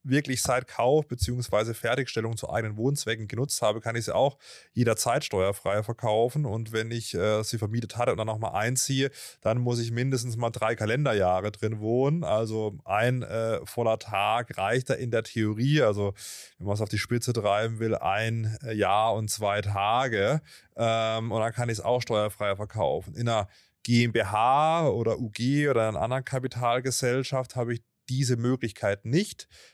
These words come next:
Da gibt's auch den Paragraph sechs b, ähm, den ich nutzen kann, um eventuell, ja, den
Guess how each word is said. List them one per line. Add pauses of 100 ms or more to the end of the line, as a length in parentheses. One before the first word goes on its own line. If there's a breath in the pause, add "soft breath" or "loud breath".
(100)
Da
gibt's
auch
den
Paragraph
sechs
b, (500 loud breath)
ähm, (160)
den
ich
nutzen
kann,
um
eventuell,
ja,
den